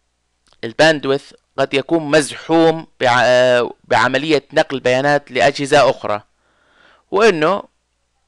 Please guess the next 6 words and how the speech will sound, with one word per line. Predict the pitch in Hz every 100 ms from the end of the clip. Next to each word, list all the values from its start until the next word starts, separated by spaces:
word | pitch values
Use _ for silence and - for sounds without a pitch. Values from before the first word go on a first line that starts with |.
| _ _ -
في | 220
حالة | 190 165 139 120 113 - 123
إنه | 123 123 123 110
مثلا | 131 135 131
هذا | 131 120
الازدحام | 127 120 127 - 139 143